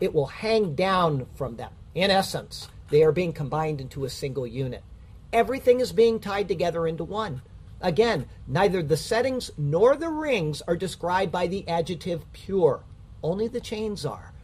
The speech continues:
Verse twenty-six, "You shall make two rings of gold and put them on the two ends of the breastplate, on the edge of it, which is on the inner side of the ephod." Two more rings are to be made of gold.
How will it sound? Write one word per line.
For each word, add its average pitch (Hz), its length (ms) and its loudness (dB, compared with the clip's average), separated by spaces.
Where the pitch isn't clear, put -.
Verse 190 220 0
twenty-six, 190 600 0
"You 185 100 -2
shall 196 180 0
make 185 200 -2
two 247 180 -4
rings 233 320 0
of 151 140 -2
gold 214 340 10
and 202 140 2
put 220 160 4
them 196 140 2
on 185 200 2
the 175 80 2
two 262 400 -6
ends 240 340 2
of 214 240 0
the 233 80 10
breastplate, 165 760 2
on 180 180 2
the 185 220 -4
edge 233 260 2
of 135 140 2
it, 156 140 0
which 175 200 -2
is 170 120 -2
on 175 140 0
the 180 180 -4
inner 262 300 4
side 156 380 0
of 180 140 -8
the 269 180 -6
ephod." 127 400 -4
Two 277 160 -4
more 269 260 8
rings 160 480 2
are 139 140 -2
to 151 60 -4
be 175 120 0
made 135 180 0
of 143 100 -4
gold. 214 280 4